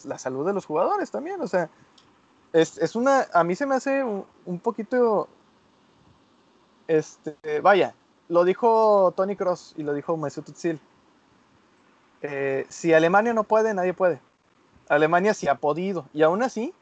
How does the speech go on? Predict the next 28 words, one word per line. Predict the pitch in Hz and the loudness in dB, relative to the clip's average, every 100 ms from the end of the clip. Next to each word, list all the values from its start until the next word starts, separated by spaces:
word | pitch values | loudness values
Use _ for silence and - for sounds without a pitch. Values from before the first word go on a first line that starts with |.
| _ _ - | _ _ -14
ya | 151 151 | 4 6
va | 170 | 6
un | 214 | 4
partido | 247 233 175 190 | 0 -2 -4 -6
que | 226 | -6
se | 208 | -10
suspende | 220 - 208 196 220 | -16 -6 -4 -2 -6
porque | - 170 135 139 - | -4 -6 -6 -12 -4
cuatro | 147 151 190 208 202 202 190 | 0 0 2 2 2 2 -2
jugadores | 202 196 196 196 202 180 | 0 2 4 2 0 -2
de, | 151 139 | -4 -4
no, | 143 147 | -8 -10
creo | - 156 | -8 -4
que | 185 | 2
era | 190 190 185 | 4 4 2
del | 185 | -4
Köln, | - 196 185 - _ _ _ _ _ _ - | 0 0 -2 -8 _ _ _ _ _ _ 0
dieron | 151 147 143 | 4 4 2
positivo. | 139 147 175 196 160 - _ _ _ | -4 -6 -2 0 0 -6 _ _ _
O | 147 | 2
sea, | 156 135 - _ _ _ | 4 2 0 _ _ _
ni | 175 175 170 | -4 0 0
siquiera | 160 160 160 | 0 4 4
han | 247 | 4
ex-, | 247 - - | -2 -6 0
han | 165 | 0
estado | 208 214 202 | 0 0 0
exentos. | - 180 233 - - | 0 -4 -4 -10 -20